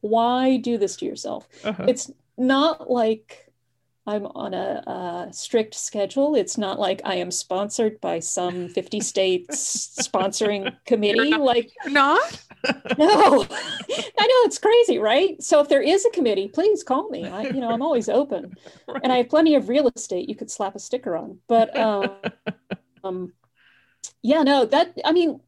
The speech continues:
Speaker 1: eh, this is something I'm doing for my own amusement, so it might as well be amusing, you know, instead of, like, this death march.
Speaker 2: <laughs>
Speaker 1: Um,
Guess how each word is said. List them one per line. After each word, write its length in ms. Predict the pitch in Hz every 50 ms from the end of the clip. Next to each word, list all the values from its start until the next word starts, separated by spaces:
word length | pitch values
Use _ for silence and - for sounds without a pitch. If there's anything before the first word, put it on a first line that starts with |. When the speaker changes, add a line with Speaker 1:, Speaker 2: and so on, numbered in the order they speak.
| _
Speaker 1:
eh, 120 | - 254 - - - -
this 180 | - 330 339 -
is 100 | 359 359
something 240 | - 269 269 320 233
I'm 80 | 247 226
doing 240 | 214 - 269 - 226
for 120 | - 208
my 120 | 196 208 208
own 100 | 220 214 202
amusement, 600 | 196 180 175 190 208 220 254 294 330 320 - -
so 160 | - 240 214
it 140 | - 226 -
might 140 | 269 302 311
as 120 | 247 254
well 100 | 262 247
be 100 | - 214
amusing, 560 | 185 151 - 175 226 285 - - - - - - _
you 120 | - 220
know, 140 | 202 202 233
instead 320 | 262 254 254 - - 226 220
of, 100 | 208 -
like, 180 | 190 180 180 -
this 180 | 185 180 -
death 280 | - - 196 220 - -
march. 440 | 196 185 175 170 - - - - - -
Speaker 2:
<laughs> 720 | - - - - - - - - - - _ _ - - -
Speaker 1:
Um, 420 | 247 247 233 214 196 185 180 180